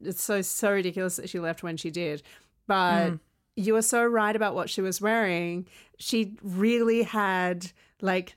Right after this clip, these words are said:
Speaker 1: nice Christmas lunch top. Like, that's what she looked
Speaker 2: Yeah.
Speaker 1: like. She had a nice top on.
Speaker 2: Yeah.
Speaker 1: You can't wear white palazzo pants on the dirty Magic Mike. Like, they knew the dry cleaning bill
Speaker 2: No.
Speaker 1: that was gonna be coming in if they pulled her up on stage.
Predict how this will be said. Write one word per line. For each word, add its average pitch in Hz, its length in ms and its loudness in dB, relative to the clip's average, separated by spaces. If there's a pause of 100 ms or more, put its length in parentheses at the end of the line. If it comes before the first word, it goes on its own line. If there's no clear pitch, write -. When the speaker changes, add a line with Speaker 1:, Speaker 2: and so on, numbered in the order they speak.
Speaker 1:
nice 185 440 0
Christmas - 480 -4
lunch 180 380 -4
top. - 420 -8 (160)
Like, 180 260 0
that's 185 260 -4
what 202 140 -4
she 196 160 0
looked 190 180 2
Speaker 2:
Yeah. 185 160 6
Speaker 1:
like. 147 180 0
She - 120 -4
had 185 60 0
a 185 60 -2
nice 170 360 -2
top - 320 -4
on. 139 280 -6 (440)
Speaker 2:
Yeah. 185 320 -2 (100)
Speaker 1:
You 285 120 -4
can't 349 220 -2
wear 339 140 2
white 175 360 -2
palazzo 170 500 -2
pants 170 400 -6
on 170 140 -2
the 170 80 -2
dirty 170 480 0
Magic 170 360 -4
Mike. 165 520 -8 (640)
Like, 220 300 -2
they 262 300 0
knew 220 320 4
the 247 140 2
dry 453 260 4 (120)
cleaning 494 360 6
bill 302 140 6
Speaker 2:
No. - 60 4
Speaker 1:
that 165 120 0
was 175 160 -2
gonna 180 220 -2
be 180 140 0
coming 196 340 0
in 269 300 0
if 175 120 -2
they 214 160 0
pulled 226 300 0
her 220 140 4
up 226 120 0
on 240 160 -2
stage. 233 1000 -2